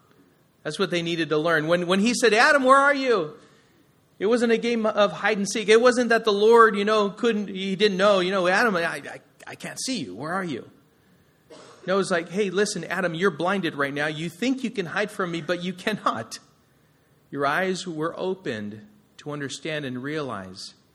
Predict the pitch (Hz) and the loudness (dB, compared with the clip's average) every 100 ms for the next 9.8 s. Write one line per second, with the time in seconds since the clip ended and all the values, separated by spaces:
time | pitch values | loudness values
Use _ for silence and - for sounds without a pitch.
0 | _ _ _ _ _ _ _ _ _ _ | _ _ _ _ _ _ _ _ _ _
1 | _ _ _ _ - 117 123 147 - 160 | _ _ _ _ -14 -12 -8 -10 -8 -6
2 | 160 165 160 170 107 107 - _ _ _ | -4 -6 -4 -4 -6 -8 -18 _ _ _
3 | 123 117 135 131 117 - 175 135 113 113 | -12 -8 -8 -8 -10 -10 -8 -8 -10 -10
4 | 113 110 131 113 110 110 _ _ 117 110 | -10 -10 -10 -10 -10 -16 _ _ -14 -12
5 | 107 107 101 101 92 95 - _ _ _ | -10 -10 -10 -12 -14 -16 -20 _ _ _
6 | _ _ _ _ _ - 147 160 135 170 | _ _ _ _ _ -18 -12 -10 -10 -8
7 | 156 151 - - - - 156 170 165 160 | -6 -6 -12 -20 -18 -6 -4 -4 -6 -8
8 | - 190 185 175 139 143 - 160 180 202 | -8 -8 -8 -10 -6 -6 -4 -2 -2 -2
9 | 233 190 180 165 165 170 202 214 | -2 -4 -6 -8 -8 -6 -6 -8